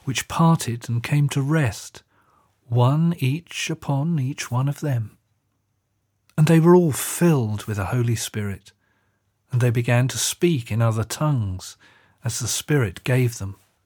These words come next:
to utter." Unquote. So begins chapter two of Acts.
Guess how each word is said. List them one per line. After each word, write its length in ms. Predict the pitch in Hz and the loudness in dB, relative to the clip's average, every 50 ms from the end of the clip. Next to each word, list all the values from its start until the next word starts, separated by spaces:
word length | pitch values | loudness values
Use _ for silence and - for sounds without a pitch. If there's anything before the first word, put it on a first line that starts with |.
| _ _ _ - | _ _ _ -6
to 180 | - 139 120 110 | -2 -2 0 0
utter." 380 | 104 101 - - 113 107 - _ _ _ _ _ _ _ _ _ _ _ _ _ _ _ _ _ _ _ _ _ _ _ _ _ _ _ _ _ _ - | -2 -4 -8 -12 -14 -14 -14 _ _ _ _ _ _ _ _ _ _ _ _ _ _ _ _ _ _ _ _ _ _ _ _ _ _ _ _ _ _ -6
Unquote. 580 | 117 113 113 110 - - 98 95 113 _ - - _ _ _ _ _ _ _ _ _ _ _ _ _ _ _ _ _ _ _ _ _ _ _ _ _ _ _ _ _ _ _ _ _ _ _ _ _ _ _ _ _ _ _ _ _ _ _ _ _ _ _ _ _ _ _ _ _ _ - - _ _ _ _ _ | -4 -2 -2 -2 -4 -8 -10 -10 -10 _ -20 -20 _ _ _ _ _ _ _ _ _ _ _ _ _ _ _ _ _ _ _ _ _ _ _ _ _ _ _ _ _ _ _ _ _ _ _ _ _ _ _ _ _ _ _ _ _ _ _ _ _ _ _ _ _ _ _ _ _ _ -20 -20 _ _ _ _ _
So 280 | - - - 113 107 | -8 -2 0 0 2
begins 420 | 113 143 131 117 107 110 123 - - | 2 0 0 0 0 0 0 -2 -2
chapter 340 | - 117 98 98 - - 117 | -2 -2 -2 -2 -4 -6 -6
two 220 | - - 107 101 | -4 -2 -2 -2
of 100 | 110 131 | -2 0
Acts. 600 | 143 135 131 113 - - - - - - - - | 0 0 0 -2 -4 -8 -16 -14 -14 -16 -16 -16